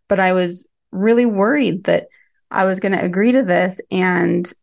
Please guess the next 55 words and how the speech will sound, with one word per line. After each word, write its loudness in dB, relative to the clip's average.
we 2
still 0
weren't 2
gonna 0
be 0
pregnant, -2
or 0
I 0
was -2
going 0
to -2
agree 0
to 2
this 0
and 0
I 0
would -2
be 0
more 0
pregnant -4
than 0
I 2
wanted 2
to 0
be -2
being 4
abroad. 0
I'm 2
gl-, -8
so 2
glad -4
today -2
that 0
my -2
sister -4
and 2
I 0
booked -2
those 2
tickets. 0
We 2
booked -2
them 2
for, -2
I -2
think, -6
five -2
months -2
out -2
from 0
when 2
we 2
planned 0
the 0
trip. 0